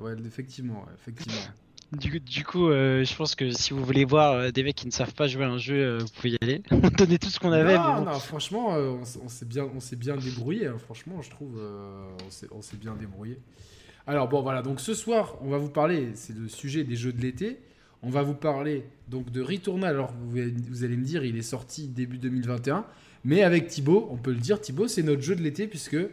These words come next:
Speaker 1: on l'a fait, euh, ensemble en coop, euh, on va dire quatre-vingts pour cent en coop. Et moi, je
Speaker 2: Ouais,
Speaker 1: me suis
Speaker 2: voire plus,
Speaker 1: retapé.
Speaker 2: hein.
Speaker 1: Ouais, peut-être, peut-être plus, j'ai pas, juste, euh, t'as, t'as, t'as fait une petite partie sans moi, le, le niveau quatre, en fait, que t'as fait sans moi.
Speaker 2: Oui, mais après, on l'a refait ensemble.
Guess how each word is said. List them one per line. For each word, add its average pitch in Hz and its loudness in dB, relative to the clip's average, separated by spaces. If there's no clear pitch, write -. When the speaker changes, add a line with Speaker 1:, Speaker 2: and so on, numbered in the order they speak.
Speaker 1:
on 156 2
l'a 160 6
fait, 170 6
euh, 123 6
ensemble 151 2
en 147 4
coop, 147 4
euh, 104 -8
on 95 -10
va 104 -10
dire 110 -6
quatre-vingts 135 0
pour 131 -8
cent 151 -2
en 127 0
coop. 127 -4
Et 147 2
moi, 170 6
je 156 4
Speaker 2:
Ouais, 143 4
Speaker 1:
me 135 4
suis 123 -2
Speaker 2:
voire 147 4
plus, 151 2
Speaker 1:
retapé. 143 -2
Speaker 2:
hein. - -18
Speaker 1:
Ouais, 120 -2
peut-être, 110 -6
peut-être 117 -8
plus, 139 -8
j'ai 123 -4
pas, 107 -6
juste, 127 -6
euh, 110 -4
t'as, 117 -2
t'as, 120 -2
t'as 120 -4
fait 131 -4
une 123 -2
petite 117 -10
partie - -6
sans 139 -4
moi, 147 -2
le, 113 -6
le 113 -2
niveau 127 0
quatre, 135 -4
en - -10
fait, - -14
que - -18
t'as 113 -16
fait 104 -14
sans 98 -14
moi. 143 -2
Speaker 2:
Oui, 160 0
mais 139 0
après, 123 -2
on 139 2
l'a 117 2
refait 131 0
ensemble. 135 -2